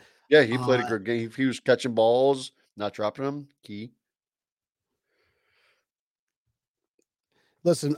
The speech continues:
Speaker 2: I, I, I'm gonna give it to, uh, uh, maybe two people. One that definitely gets a game ball, on the defensive side. Matt Milano. I mean, this
Speaker 1: Yeah.
Speaker 2: man is just
Speaker 1: He had two
Speaker 2: amazing.
Speaker 1: sacks?
Speaker 2: Amazing. Yeah.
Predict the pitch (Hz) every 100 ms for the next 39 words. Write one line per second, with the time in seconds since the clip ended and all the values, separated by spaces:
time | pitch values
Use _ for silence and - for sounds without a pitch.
0 | - 170 156 165 170 175 254 226 165 190
1 | 165 135 170 151 139 131 123 87 _ -
2 | 175 143 254 247 233 254 175 - - -
3 | 214 - 160 123 - 170 165 185 220 269
4 | 262 - 185 165 139 _ - 123 185 190
5 | 170 151 135 139 139 131 127 120 135 -
6 | _ _ 151 131 156 139 143 113 120 -
7 | 120 98 113 _ _ _ _ 143 160 165
8 | 160 151 139 131 - _ _ _ - 151
9 | 143 196 156 101 170 160 151 147 147 123
10 | - 175 147 123 - _ _ _ _ -
11 | - - 127 175 185 143 131 151 - _
12 | _ _ 175 160 196 147 131 - _ _
13 | 165 160